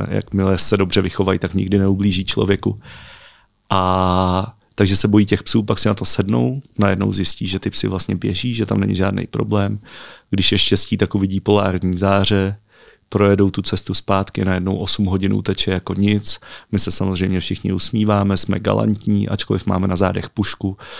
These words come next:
to taky vytváří ten, ten pocit toho, že se děje něco zvláštního, nevšedního. No a pak přijedou zpátky a ty čubinky jenom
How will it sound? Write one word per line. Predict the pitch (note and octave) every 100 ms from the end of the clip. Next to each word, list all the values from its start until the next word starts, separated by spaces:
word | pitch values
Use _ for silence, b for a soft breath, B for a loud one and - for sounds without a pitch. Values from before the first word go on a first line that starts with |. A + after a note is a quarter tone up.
| B -
to | G2+
taky | G2 G2+
vytváří | F#2+ - G2 F#2 F#2 G2
ten, | - G2 F#2+ G2+ -
ten | - F#2+ -
pocit | F2+ - G2+ -
toho, | - F2+ F#2+
že | F2+
se | F2 G2
děje | G2+ G2
něco | G#2 -
zvláštního, | F#2+ G2+ G2+ - G2+ G2+
nevšedního. | F#2+ - G#2+ A2 G#2+ A#2+ B B B B -
No | B2+
a |
pak | A#2+ A#2
přijedou | - B2+ B2
zpátky | A#2+ B2+ A#2+ - C#3+ C#3+ C#3+
a | C3+ B2+ b b b b b b b _
ty | A2
čubinky | - A2+ A2+ G#2+
jenom | A#2 A2+ A2+ A2+